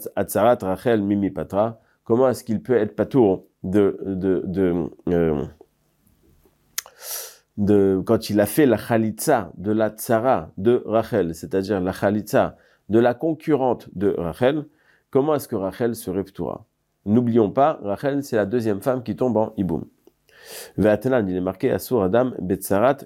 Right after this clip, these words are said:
Krovat Chalutzato. Un homme ne peut pas se marier avec la tsara de la krova de sa chalutza, c'est-à-dire, il a fait chalitza à Léa.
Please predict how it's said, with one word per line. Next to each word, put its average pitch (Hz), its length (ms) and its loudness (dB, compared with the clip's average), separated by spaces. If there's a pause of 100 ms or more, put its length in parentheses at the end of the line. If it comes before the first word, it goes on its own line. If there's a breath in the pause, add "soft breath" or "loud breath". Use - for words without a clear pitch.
(120)
Krovat 107 420 0 (160)
Chalutzato. 110 680 -6 (640 soft breath)
Un 117 160 4
homme 110 280 0
ne 107 100 -2
peut 104 140 -4
pas 110 140 -2
se 107 140 -10
marier 95 480 0
avec 101 320 0
la 87 200 -2
tsara 92 600 0 (300)
de 98 100 -2
la 98 120 0
krova 98 500 -2
de 98 100 -10
sa 104 180 -12
chalutza, 90 420 -10
c'est-à-dire, 90 540 -6 (480)
il 107 120 2
a 117 60 4
fait 156 380 -2
chalitza 117 420 0
à 131 60 4
Léa. 117 400 2